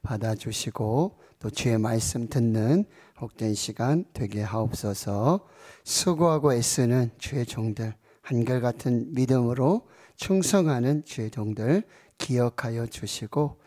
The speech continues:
위로와 평강으로 함께하여 주옵소서. 예수님의 이름으로 기도하옵나이다. 아멘. 오늘 세움 찬양단 예수 믿으세요. 참 너무 감사하고요.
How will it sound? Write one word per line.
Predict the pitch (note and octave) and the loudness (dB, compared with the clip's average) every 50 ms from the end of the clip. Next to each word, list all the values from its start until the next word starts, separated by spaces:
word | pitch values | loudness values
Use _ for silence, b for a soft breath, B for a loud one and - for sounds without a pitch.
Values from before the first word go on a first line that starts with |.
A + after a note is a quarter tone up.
| b b b b | b b b b
위로와 | - A#2+ A2 A#2 A2+ A2 A2 | -4 -2 0 0 0 0 2
평강으로 | - - - D#3+ D#3 D3 - A#2+ A2 G#2 G#2+ G2+ B2+ C#3+ E3 F#3+ - B B B B B B | 2 2 2 4 2 2 2 0 -2 -2 -4 0 2 2 2 2 -2 B B B B B B
함께하여 | - C#3+ C#3 C3 A#2+ - B2+ A#2 A2 A2+ G2+ G#2 A2 A2+ A2 G#2+ A2 | 2 2 2 2 2 0 0 0 0 0 0 0 2 0 0 -2 -4
주옵소서. | - - - A2+ A2 A2 - - - - G#2 G2+ - - G#2 G2+ - B B B B B B | -6 -6 -4 -2 -2 -2 -2 -4 -2 -4 -6 -6 -6 -6 -8 -8 -10 B B B B B B
예수님의 | C3 C3+ C3 - D3 C3+ C3+ C3 B2 B2 B2+ A2+ | 0 2 2 2 2 4 4 4 4 2 2 0
이름으로 | A#2+ G#2+ A2+ G#2 G#2 G2+ G2 G2 G#2 A#2 C3+ E3 F3+ - - | 0 0 0 0 -2 -2 -2 -2 0 2 2 2 0 -2 -4
기도하옵나이다. | - A#2 G#2 A2 G#2+ G#2+ G#2+ G#2 G#2 G2+ F#2 F#2 F#2 F2+ - F#2+ F#2 G2+ A#2+ D3 F3+ G#3+ - b b b b b b b - | -6 -4 -2 0 -2 0 0 0 -2 -2 -2 -4 -6 -8 -6 -6 -4 0 0 2 2 0 -2 b b b b b b b -12
아멘. | C3 C3 A2 G2+ G2+ G#2 G2+ G#2 G#2 G#2 G#2 G2+ G2+ G2 G2 G2+ G#2 G#2 G#2 G#2+ A2+ A#2+ B2+ C#3+ D#3 E3+ F3 F3+ F3+ B B B B B B B B B B B B B B B _ - | -10 -8 -6 -6 -4 -4 -6 -6 -6 -6 -6 -6 -6 -4 -4 -4 -4 -4 -4 -4 -2 0 2 2 2 4 2 0 -2 B B B B B B B B B B B B B B B _ -20
오늘 | B2 A#2 A2 A2 | -20 -20 -20 -18
세움 | - - C#3 C3+ C3+ B2+ | -14 -12 -12 -10 -10 -6
찬양단 | - C#3+ C3+ C3+ C3 C3 B2 A#2+ A#2+ B2 B2+ D3 F3+ G#3 A3 _ - | -6 -6 -6 -6 -8 -10 -10 -10 -10 -10 -8 -8 -10 -10 -12 _ -14
예수 | B2 B2 B2+ - - D#3 C#3+ | -10 -6 -4 -4 -2 -4 -4
믿으세요. | B2 A#2+ A#2+ C3 C#3 C3+ - C3+ B2 A#2+ A#2 C3 E3 - | -6 -6 -6 -4 -2 -2 -2 -2 -2 -6 -8 -12 -16 -18
참 | - - - - D3+ C3 A#2+ | -18 -18 -16 -12 -12 -12 -12
너무 | A#2 A2+ A2 A2+ A2+ B2 D3+ | -12 -12 -12 -10 -10 -10 -10
감사하고요. | - - A#2 A2 A#2 A2 - C3 A2+ A2 G#2+ A#2 B2 C#3+ D3+ | -10 -10 -10 -10 -8 -8 -4 -4 -4 -4 -6 -6 -6 -6 -6